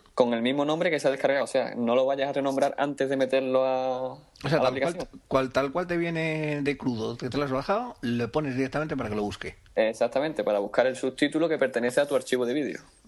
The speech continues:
Speaker 2: Ah, pues qué comodidad. Hola, la verdad es que hace
Speaker 1: Sí,
Speaker 2: el,
Speaker 1: sí.
Speaker 2: hace la, la, esa, la, la pareja perfecta de, de T V shows.
Speaker 1: Sí, además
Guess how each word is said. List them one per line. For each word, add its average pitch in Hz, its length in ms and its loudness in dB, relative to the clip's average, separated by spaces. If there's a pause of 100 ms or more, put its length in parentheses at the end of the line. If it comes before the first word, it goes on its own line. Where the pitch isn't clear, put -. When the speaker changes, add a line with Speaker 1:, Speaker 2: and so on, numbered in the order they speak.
Speaker 2:
Ah, 107 120 -6
pues - 140 -12
qué 101 80 -10
comodidad. 98 500 -2
Hola, 107 200 -2
la 95 80 -4
verdad 101 140 -4
es 107 40 -10
que 123 80 0
hace 123 200 0
Speaker 1:
Sí, 143 60 -2
Speaker 2:
el, 143 80 -2
Speaker 1:
sí. - 60 -4
Speaker 2:
hace 135 200 -2
la, 135 260 0
la, 131 220 0
esa, 139 160 -4
la, 101 340 -2
la - 100 -4
pareja - 220 -4
perfecta 147 480 -2
de, 113 600 -2
de 107 140 -8
T 110 100 -4
V 98 80 -4
shows. 214 300 -2 (600)
Speaker 1:
Sí, 117 240 2
además 117 360 2